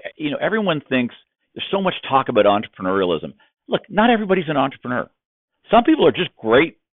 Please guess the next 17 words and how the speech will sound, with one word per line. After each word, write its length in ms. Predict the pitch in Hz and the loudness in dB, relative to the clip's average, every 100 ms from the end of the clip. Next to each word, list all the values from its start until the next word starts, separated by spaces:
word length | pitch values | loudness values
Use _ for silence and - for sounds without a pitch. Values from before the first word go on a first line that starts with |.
| _ - - | _ -20 -4
players 400 | 127 175 160 98 | 0 2 2 0
within 200 | 92 110 | 0 0
entrepreneurial 560 | 107 117 - 120 110 92 - - | 2 0 -2 -2 0 -2 -6 -8
companies, 440 | 240 214 98 78 - _ _ _ | -6 -4 -6 -8 -12 _ _ _
but 60 | 170 | -4
they're 100 | 208 | 0
not 160 | 226 233 | 0 0
the 80 | 180 | -2
entrepreneur, 420 | 160 - 202 117 | -2 -4 -2 0
right? 160 | 85 | -2
There's 120 | 131 165 | -2 0
only 260 | 220 135 | 0 2
one 140 | 156 160 | 4 4
entrepreneur 420 | 143 - 113 107 | 4 0 -4 -4
per 140 | 95 | -2
company, 320 | 110 110 90 | -4 -2 -4
typically, 440 | 80 82 - 101 | -2 -4 -2 -6